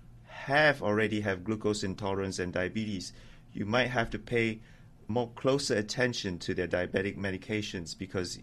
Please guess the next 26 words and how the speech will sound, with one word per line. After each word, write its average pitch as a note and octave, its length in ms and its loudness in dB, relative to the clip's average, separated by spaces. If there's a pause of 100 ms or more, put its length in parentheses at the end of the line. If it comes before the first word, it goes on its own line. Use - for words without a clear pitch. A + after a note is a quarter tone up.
(140)
in F#2 180 -6
anticipation G#2 880 -2
that F2+ 200 0
can F2 240 -8 (480)
potentially G#2 560 0
worsen F#2 520 -2
over F2 400 -4 (360)
time G#2+ 340 2
with F2+ 120 -2
this F2+ 200 -2
medication. F#2 680 -6 (360)
But F2+ 120 -4
certainly C#3 360 2
those A2+ 340 4
who G#2+ 120 0
are F#2+ 260 2
in F#2 160 -4
good G#2+ 240 -2
control G2 540 -2
or F#2+ 160 2
who G2 220 -2
are F#2 160 0
normal G#2+ 400 2
glycemic G2+ 640 0
at E2+ 180 -4
baseline F2+ 520 -2